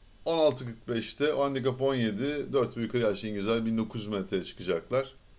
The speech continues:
Evet arkadaşlar burada, e, sekiz tane safkan var. Bu arada bugünkü programımızda iki tane, e, tekimiz,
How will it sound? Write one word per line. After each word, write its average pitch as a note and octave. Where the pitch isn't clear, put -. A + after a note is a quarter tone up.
Evet G3
arkadaşlar D#3
burada, D#3+
e, A#2
sekiz F#3+
tane D#3
safkan B2
var. D3+
Bu C3
arada D3
bugünkü C#3+
programımızda A#2+
iki C#3
tane, D3+
e, G2
tekimiz, C#3+